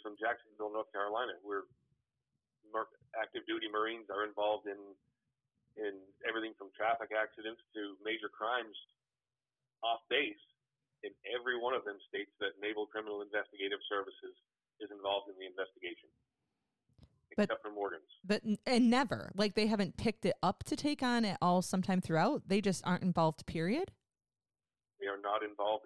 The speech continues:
Speaker 1: at all. I know very recently our senior senator, Jeanne Shaheen, here in New Hampshire, sent a letter to the director of Naval Criminal Investigative Services asking him to open an, a,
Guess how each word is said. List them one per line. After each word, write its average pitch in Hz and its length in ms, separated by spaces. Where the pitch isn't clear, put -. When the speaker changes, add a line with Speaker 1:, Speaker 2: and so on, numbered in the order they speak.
Speaker 1:
at 107 80
all. 107 240
I 104 140
know 101 240
very 110 240
recently 110 640
our 101 180
senior 110 320
senator, 104 400
Jeanne 110 240
Shaheen, 101 400
here 98 160
in - 20
New 95 160
Hampshire, 98 380
sent 107 240
a 104 160
letter 101 400
to 123 320
the 107 80
director 107 480
of 98 80
Naval 104 320
Criminal 101 400
Investigative 98 640
Services 95 400
asking 101 400
him 101 240
to 92 240
open 107 240
an, 98 120
a, 101 40